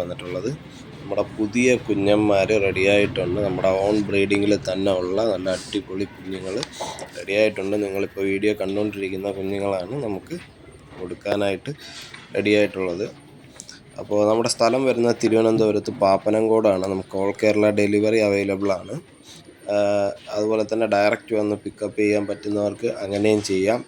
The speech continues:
പ്രാവിൻ്റെ പാരൻസിനെയൊക്കെ കണ്ട് നിങ്ങൾക്ക് ധൈര്യമായിട്ട് കുഞ്ഞുങ്ങളെ എടുക്കാം. അപ്പോൾ കുഞ്ഞുങ്ങൾക്ക് വേണ്ടിയിട്ട് ഒരുപാട് പേര് വിളിച്ചിട്ടുണ്ടായിരുന്നു. അപ്പോൾ അവർക്ക് വേണ്ടിയുള്ളൊരു സ്പെഷ്യൽ വീഡിയോ ആണ്.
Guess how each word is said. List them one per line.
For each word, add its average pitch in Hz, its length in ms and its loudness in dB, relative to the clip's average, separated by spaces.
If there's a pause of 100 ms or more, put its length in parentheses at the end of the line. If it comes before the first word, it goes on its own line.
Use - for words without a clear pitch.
(160)
പ്രാവിൻ്റെ 95 460 -4
പാരൻസിനെയൊക്കെ 98 720 -4
കണ്ട് 101 200 -2 (100)
നിങ്ങൾക്ക് 98 320 -4
ധൈര്യമായിട്ട് 95 500 -6
കുഞ്ഞുങ്ങളെ 98 420 2
എടുക്കാം. 104 300 -2 (760)
അപ്പോൾ 113 220 2 (160)
കുഞ്ഞുങ്ങൾക്ക് 127 480 4
വേണ്ടിയിട്ട് 120 320 2
ഒരുപാട് 117 420 4
പേര് 110 240 2
വിളിച്ചിട്ടുണ്ടായിരുന്നു. 101 840 -4 (460)
അപ്പോൾ 98 240 -8
അവർക്ക് 98 380 -6
വേണ്ടിയുള്ളൊരു 101 560 -4 (420)
സ്പെഷ്യൽ 127 500 2 (120)
വീഡിയോ 101 420 4
ആണ്. 110 200 -6